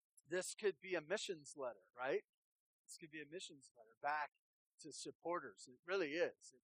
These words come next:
you, uh, as we're gonna go through the book here, we're gonna realize that, uh, the Philippian church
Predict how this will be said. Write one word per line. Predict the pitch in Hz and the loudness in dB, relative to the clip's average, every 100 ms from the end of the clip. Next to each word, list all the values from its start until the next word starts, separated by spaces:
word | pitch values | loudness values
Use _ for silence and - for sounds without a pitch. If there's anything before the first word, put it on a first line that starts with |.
| - | -20
you, | 131 _ _ _ _ | -20 _ _ _ _
uh, | 135 127 131 - 127 _ _ 147 | -6 -6 -6 -18 _ _ _ -12
as | 143 | -10
we're | 151 | -12
gonna | 156 | -10
go | 151 156 | -4 -6
through | - 151 | -6 -10
the | 127 | -4
book | 143 - | -4 -2
here, | 135 | -4
we're | 127 | -6
gonna | 143 135 123 | -8 -8 -6
realize | 151 165 131 123 - | 0 4 6 4 -4
that, | 135 123 _ _ _ - | -12 -12 _ _ _ -4
uh, | 127 127 123 - _ _ _ _ _ - | 0 2 0 -4 _ _ _ _ _ -18
the | 139 | -16
Philippian | 160 180 196 185 147 | 0 2 2 -2 -4
church | - 139 - | -4 -4 -6